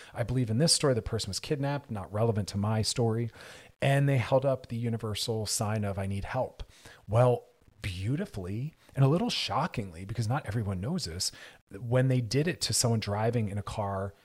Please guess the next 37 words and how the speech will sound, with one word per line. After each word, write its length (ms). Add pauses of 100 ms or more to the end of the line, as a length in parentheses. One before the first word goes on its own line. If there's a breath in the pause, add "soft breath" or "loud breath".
(220 soft breath)
they 140
recognized 600
the 60
signal, 500 (220 soft breath)
called 300
the 60
police 580
while 200
in 80
the 60
car, 380
followed 460
the 80
car 220
until 200
the 60
cops 320
pulled 280
up, 340
and 100
they 80
rescued 420
this 120
person. 420 (380 loud breath)
And 100
the 40
signal 440
is, 260
hold 220
your 120
hand 300
up 220
as 160
though 280
you're, 500 (380 soft breath)
you 100
know, 320